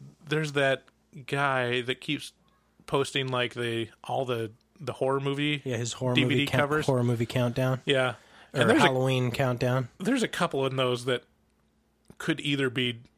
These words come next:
Speaker 1: Lifetime movie or a horror movie, just out of,
Speaker 2: Yeah.
Speaker 1: off of those covers.
Speaker 2: Yeah. Um, boy, what's his name? The Survivor? Um,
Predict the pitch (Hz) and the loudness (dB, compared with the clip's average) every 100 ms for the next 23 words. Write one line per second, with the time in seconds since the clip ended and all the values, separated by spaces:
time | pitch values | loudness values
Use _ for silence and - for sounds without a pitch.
0 | _ - 123 123 - 123 113 117 113 113 | _ -4 -2 -2 0 -2 -2 -4 -2 -2
1 | 110 - 117 104 104 101 101 - - - | -2 -4 -4 -4 -6 -8 -10 -12 -14 -8
2 | 135 135 127 101 120 120 120 113 - 110 | 2 4 4 2 0 0 -2 -4 -4 -8
3 | 104 107 - - 143 123 113 - - 135 | -6 -8 -10 -2 0 2 0 -6 -4 0
4 | 131 120 120 _ _ - 135 123 135 - | 0 0 -2 _ _ -8 -4 0 0 0
5 | 127 131 113 104 - 113 - 117 113 117 | 0 0 0 -2 -4 -4 -2 -2 0 0
6 | 127 143 151 - - _ _ _ _ _ | 0 -2 -4 -8 -20 _ _ _ _ _
7 | - 190 117 110 101 98 | -10 -2 0 0 -2 -6